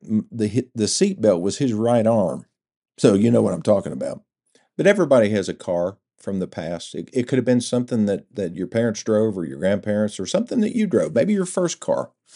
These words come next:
My first car was a Vega G T. Not much of a first car. Boy, I thought I was in hog heaven, though, when I got that car. And it was fun to drive, and, you know, h-, as a, as a sixteen-year-old, that was quite a thrill.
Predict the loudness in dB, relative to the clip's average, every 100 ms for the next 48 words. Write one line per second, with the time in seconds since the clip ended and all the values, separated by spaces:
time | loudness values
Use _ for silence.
0 | -20 -18 -6 -4 -2 -4 -2 -2 0 0
1 | 0 0 0 0 0 0 -2 0 0 0
2 | -6 _ _ _ _ _ _ _ _ _
3 | _ _ -2 2 2 0 -4 -4 -4 -4
4 | -4 -4 -4 -4 -4 0 0 2 0 0
5 | 0 0 -2 -4 -6 -8 -6 -2 -2 -2
6 | -2 -2 -2 -8 -8 -8 -10 _ _ _
7 | -6 -4 -2 -4 -4 -6 -8 -6 -6 -6
8 | -10 _ _ _ _ _ _ _ -10 -8
9 | -6 -6 -2 0 0 0 2 4 2 0
10 | -2 -4 -6 _ -10 -6 -4 -4 -6 -6
11 | -6 -4 -4 -4 -10 -12 -12 -10 -6 -6
12 | -6 -6 -2 -2 0 0 0 0 -2 -4
13 | -6 -10 -8 -4 -2 -4 -14 -6 -2 -2
14 | -4